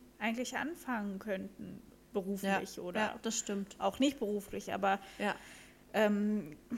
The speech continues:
Speaker 1: das fällt ganz vielen ganz schwer. Und ich hab mich auch immer eher den Leuten zugeordnet, denen es schwerfällt, eben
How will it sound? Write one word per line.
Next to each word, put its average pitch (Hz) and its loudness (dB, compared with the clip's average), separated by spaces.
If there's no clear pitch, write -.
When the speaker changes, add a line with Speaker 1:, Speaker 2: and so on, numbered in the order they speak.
Speaker 1:
das - 0
fällt 233 2
ganz 247 2
vielen 320 0
ganz 294 0
schwer. 254 4
Und 208 0
ich - -6
hab 254 -2
mich 294 2
auch 277 6
immer 339 2
eher 196 2
den 214 2
Leuten 214 2
zugeordnet, 208 0
denen 202 -2
es 202 -2
schwerfällt, 208 0
eben 214 -2